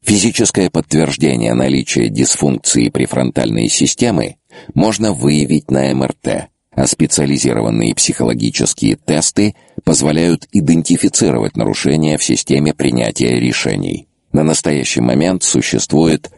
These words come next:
тринадцать исследований, подтверждающих развитие этой дисфункции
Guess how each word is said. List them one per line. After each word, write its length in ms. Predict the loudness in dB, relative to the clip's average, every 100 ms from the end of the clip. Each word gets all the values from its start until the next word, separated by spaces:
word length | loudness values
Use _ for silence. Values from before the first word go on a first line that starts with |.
| _ _
тринадцать 680 | -2 0 0 -2 -2 -2 0
исследований, 880 | 0 0 -2 -2 -2 0 0 -2 -2 -2
подтверждающих 1040 | -2 _ 0 0 0 -2 -2 -2 -4 -2
развитие 680 | -2 0 0 0 0 0 0
этой 280 | -4 0 -2
дисфункции 920 | 0 -2 0 -2 -2 -2 0 0 -2